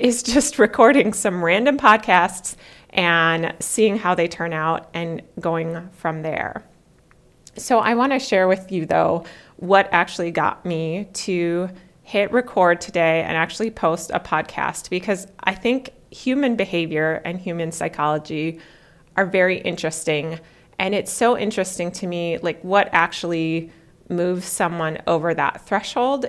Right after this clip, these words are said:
into taking action on something that they want to do. And it's interesting to me how a lot of times it boils down to just making things very simple and very easy to do.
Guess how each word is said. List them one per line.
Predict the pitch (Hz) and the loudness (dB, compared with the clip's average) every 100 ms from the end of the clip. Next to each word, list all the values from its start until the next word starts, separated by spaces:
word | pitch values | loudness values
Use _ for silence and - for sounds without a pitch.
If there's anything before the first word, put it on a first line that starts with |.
| - | -6
into | 185 185 - 165 160 160 156 156 - - _ _ _ _ - | -6 -6 -8 -6 -4 -2 -4 -6 -10 -20 _ _ _ _ -4
taking | 196 185 170 | -2 -2 0
action | - 151 - 349 381 403 - _ _ _ - _ | 0 -2 -2 -2 -2 -4 -12 _ _ _ -20 _
on | 196 107 | -2 0
something | 196 214 196 190 | -2 -2 -4 -4
that | 185 | -2
they | 180 | -2
want | 170 170 - | 0 0 -2
to | 170 | -4
do. | 175 170 214 247 - - _ _ - | -2 0 -2 -4 -12 -20 _ _ -2
And | 202 190 190 190 190 196 - - _ _ _ _ _ _ _ _ _ | 0 2 0 0 -4 -6 -12 -20 _ _ _ _ _ _ _ _ _
it's | 233 240 | -2 2
interesting | 277 294 349 - 269 | 2 2 -2 0 -2
to | 254 233 | 0 -2
me | 196 190 | -2 -2
how | 214 - 170 165 160 - - | -4 -2 -2 0 0 -4 -2
a | 185 | 2
lot | 165 180 | 4 4
of | 214 | 2
times | - 226 226 | -2 -2 0
it | 185 - | -2 -2
boils | 160 160 175 - | 0 0 -2 -2
down | 156 165 165 | -2 -2 -6
to | 170 | -10
just | 170 165 - | -8 -8 -6
making | 165 165 175 202 | -6 -4 -6 -6
things | 175 175 180 | -6 -8 -10
very | 165 160 165 | -6 -4 -4
simple | 170 - 180 170 165 165 90 175 | -6 -6 -6 -4 -2 -2 -4 -6
and | 170 | -6
very | 160 156 151 | -6 -4 -6
easy | - 160 147 160 | -6 -8 -8 -10
to | - | -10
do. | 151 - - 180 | -10 -10 -10 -12